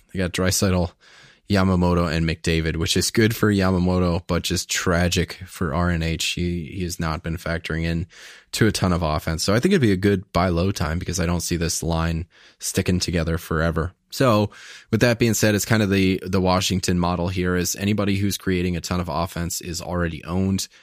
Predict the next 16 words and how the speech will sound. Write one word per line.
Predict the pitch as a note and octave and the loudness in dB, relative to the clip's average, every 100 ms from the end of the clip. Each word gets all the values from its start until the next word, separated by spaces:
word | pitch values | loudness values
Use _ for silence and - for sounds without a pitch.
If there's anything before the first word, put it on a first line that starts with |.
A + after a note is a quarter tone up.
| - _ | -20 _
You | - | -4
could | - | -2
just | F2+ - | 2 0
go | - | 0
check | F2+ G#2 G2 | 0 0 -2
on | C#2+ F#2+ F2+ D#2+ | -4 -2 -2 -2
Yamamoto, | F2 F2+ E2+ E2+ F#2+ F#2 F2+ | -2 0 0 0 0 0 -2
but | F2+ D#2 | -4 -4
outside | D#2+ D#2+ - D#2+ | -4 -6 -4 -4
that, | E2+ D#2+ D2+ | -2 -4 -4
I'm | F2+ | -4
just | F#2 - | -4 -4
here | E2 | -6
for | F2 | -8
the | |
crunch. | D2+ - E2 E2 - | -12 -6 -4 -4 -8